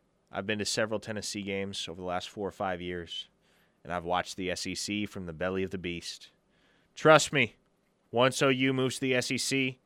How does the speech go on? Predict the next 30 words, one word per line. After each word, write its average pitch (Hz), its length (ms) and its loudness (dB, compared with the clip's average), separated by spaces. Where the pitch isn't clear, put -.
you 107 100 -2
don't 123 120 6
want 123 260 6
your 123 100 6
eyes 117 220 6
to 120 60 -4
be 117 80 0
bigger 113 240 0
than 110 140 -2
your 104 100 -4
stomach 110 440 2
when 98 120 -2
it - 60 -10
comes 98 200 -4
to 95 80 -6
non-conference 95 680 -4
games. 85 480 -6
We're 107 120 0
gonna 113 120 2
have 107 220 0
all 127 420 8
the 120 140 0
tough - 420 -2
games 123 500 -4
we 113 140 0
can 131 160 -4
handle 87 460 -4
in 80 80 -10
conference 78 460 -8
play. 85 260 -6